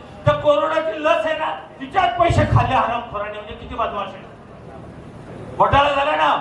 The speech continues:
आपल्याला माहिती आहे पत्रकार मित्रांना, कोरोनाची तो सायरस पुनावाला ज्यांनी लस ब-, लस बनवली, त्या लसीच्या बदल्यात इलेक्ट्रिकल बॉन्ड मध्ये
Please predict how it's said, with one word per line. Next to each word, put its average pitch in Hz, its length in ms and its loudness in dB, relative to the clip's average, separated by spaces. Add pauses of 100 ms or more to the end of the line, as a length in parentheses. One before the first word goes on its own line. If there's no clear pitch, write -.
(140)
आपल्याला 262 320 0
माहिती 277 240 0
आहे 285 80 0
पत्रकार 233 340 0
मित्रांना, 165 400 -2 (300)
कोरोनाची 294 680 2 (100)
तो 294 120 4
सायरस - 540 0
पुनावाला 247 580 0 (240)
ज्यांनी 269 380 -4
लस 277 260 -2
ब-, 269 160 -2 (260)
लस 247 240 4
बनवली, 277 580 2 (380)
त्या 294 240 2
लसीच्या 311 460 -2
बदल्यात - 1120 -4
इलेक्ट्रिकल 302 580 0
बॉन्ड 302 380 2
मध्ये 302 160 2